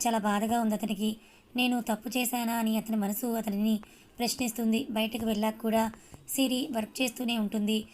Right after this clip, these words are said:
క్షణం కూడా ఖాళీగా ఉండడం లేదు. అందరూ జోక్ చేస్తూ లంచ్ షేర్ చేసుకుంటూ ఉంటే సిరి మాత్రం అలాగే బాక్స్ మొత్తం కెలుకుతూ ఏమీ తినకుండేదో కాస్త తిని మొత్తం వదిలేసి తినకుండా బాక్స్ మూసేస్తుంది. గతం ఆమెను తేరుకొని చిక్కుల్లో పడవేసింది.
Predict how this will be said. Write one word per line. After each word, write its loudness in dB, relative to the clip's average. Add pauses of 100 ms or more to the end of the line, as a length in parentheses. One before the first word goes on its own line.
(240)
క్షణం 0
కూడా 0
ఖాళీగా 0
ఉండడం 0
లేదు. 0
అందరూ 0 (440)
జోక్ -2
చేస్తూ 0
లంచ్ 2
షేర్ -2
చేసుకుంటూ -2
ఉంటే 0 (400)
సిరి 2
మాత్రం -2
అలాగే 0
బాక్స్ -2
మొత్తం -4
కెలుకుతూ -2 (400)
ఏమీ 2
తినకుండేదో 0
కాస్త -4
తిని 0
మొత్తం -2
వదిలేసి 0 (420)
తినకుండా 2
బాక్స్ 0
మూసేస్తుంది. 0 (440)
గతం 2
ఆమెను 2
తేరుకొని 2
చిక్కుల్లో -2
పడవేసింది. 0